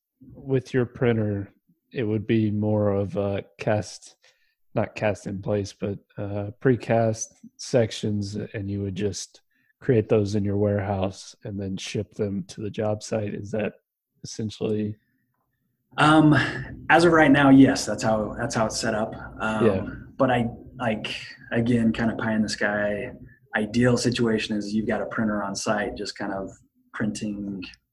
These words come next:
Speaker 2: printing your structure. Um, that being said, like, there's, there's other challenges, like traditional reinforcement doesn't play very nicely with some of these organic shapes that would be created.
Speaker 1: Right.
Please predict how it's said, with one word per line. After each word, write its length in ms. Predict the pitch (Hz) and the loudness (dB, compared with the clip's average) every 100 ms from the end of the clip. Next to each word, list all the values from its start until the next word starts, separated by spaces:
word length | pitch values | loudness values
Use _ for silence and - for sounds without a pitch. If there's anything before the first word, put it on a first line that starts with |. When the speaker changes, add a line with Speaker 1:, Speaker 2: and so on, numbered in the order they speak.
| - | -12
Speaker 2:
printing 260 | 107 - 98 | -10 -10 -10
your 120 | 92 | -12
structure. 560 | - - - 101 - _ _ - - - - _ _ | -10 -8 -8 -10 -14 _ _ -20 -20 -20 -20 _ _
Um, 560 | - 95 92 92 90 - - _ - | -10 -8 -6 -8 -8 -12 -20 _ 0
that 120 | 139 | 4
being 200 | 135 123 | 8 6
said, 320 | 120 131 120 113 | 6 4 4 2
like, 220 | 110 113 | 0 0
there's, 360 | 110 104 - _ _ - | -2 -2 -8 _ _ -6
there's 140 | 113 113 | -2 0
other 200 | 113 - | 0 0
challenges, 560 | 113 107 104 101 98 | -4 -4 -6 -6 -8
like 260 | 104 101 95 | -8 -8 -8
traditional 500 | - 113 120 123 113 | -4 -2 0 0 0
reinforcement 1000 | 113 110 101 117 110 107 104 95 90 - - _ _ _ _ _ _ - | 0 -2 -4 -4 -4 -4 -8 -8 -10 -12 -20 _ _ _ _ _ _ -10
doesn't 520 | 120 113 107 104 - - | -4 -2 -2 -4 -10 -10
play 340 | - 113 107 | -2 0 0
very 220 | 104 101 101 | -2 -4 -6
nicely 380 | 98 95 101 | -6 -8 -6
with 160 | 95 95 | -6 -6
some 160 | - 101 | -6 -6
of 40 | |
these 140 | 95 92 | -6 -6
organic 420 | 92 95 95 90 | -8 -8 -10 -8
shapes 320 | 92 90 - | -8 -8 -10
that 100 | 82 | -14
would 100 | - - - | -14 -16 -16
be 80 | - | -14
created. 400 | - - - - - _ _ 254 - | -12 -10 -10 -12 -16 _ _ -20 -4
Speaker 1:
Right. 300 | 110 92 98 | -2 0 -2